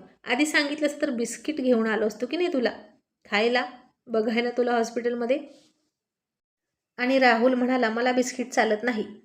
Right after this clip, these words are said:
मला तंगडी चालते, तू आणली असती का?" चैतन्य हसून म्हणाला, "तंगडी कोणाची, चिकनची का चिकनीची?" तसे सगळे थोडे थोडेच हसले. आता चैतन्याचा विनोद हा काही विनोद होता का? किती कंजूसपणा विनोदातही.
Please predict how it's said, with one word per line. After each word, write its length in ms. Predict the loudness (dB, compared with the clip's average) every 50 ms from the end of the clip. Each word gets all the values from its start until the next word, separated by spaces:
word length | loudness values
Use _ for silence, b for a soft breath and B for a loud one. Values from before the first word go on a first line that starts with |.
| _ -8
मला 320 | -4 -4 -2 -2 -2 -2 -4 -4 -2
तंगडी 320 | -2 0 2 2 2 2 0
चालते, 640 | 0 -2 -4 -4 -6 -8 -8 -8 -8 -10 -14 _ _ _ _ _ _ _ _ _ -4
तू 40 | -2
आणली 280 | 0 0 2 4 4 4
असती 260 | 4 4 4 0 0
का?" 160 | 0 0 -6 -8 -12 B B B B B B B B
चैतन्य 420 | 0 2 2 2 2 0 2 4 4
हसून 320 | 4 4 4 4 4 2
म्हणाला, 320 | 4 4 2 2 2 0 -2 -6 -12 B B B B _ _ -6
"तंगडी 640 | -4 0 2 4 6 6 6 4 4 0 -8 -12 -4 2
कोणाची, 460 | 4 4 4 4 2 0 -2 -2 -4 -6 -8 -18 -20 _ _ _ -16
चिकनची 460 | -14 -8 -2 0 2 2 2 0 0
का 120 | -2 -2
चिकनीची?" 800 | -2 -2 -4 -4 -2 0 0 0 0 2 0 0 0 -2 -8 B B B B B B B -2
तसे 200 | 0 2 2 2
सगळे 340 | 4 4 4 4 6 4 4 4
थोडे 220 | 4 2 2 2 0 0
थोडेच 380 | 0 0 2 2 2 4 4
हसले. 300 | 4 4 4 2 0 -2 -2 -4 -12 B B B B B B B
आता 180 | 0 4 4 4
चैतन्याचा 720 | 4 6 6 6 6 4 0 -2 -2 -2 -2 -2 0 0
विनोद 300 | 0 2 2 2 0 0 -2 -4
हा 100 | -4 0
काही 160 | 2 2 4
विनोद 320 | 4 4 4 4 4 4 4
होता 240 | 2 2 4 2 0
का? 180 | 0 -2 -4 -6 -8 -14 -20 _ _ _ _ _
किती 260 | -14 -12 -8 -6 -6
कंजूसपणा 640 | -4 0 0 2 2 2 0 0 -2 -2 -2 -2 -2
विनोदातही. 680 | -2 -2 -2 -2 -2 -2 -2 -2 -4 -4 -4 -8 -12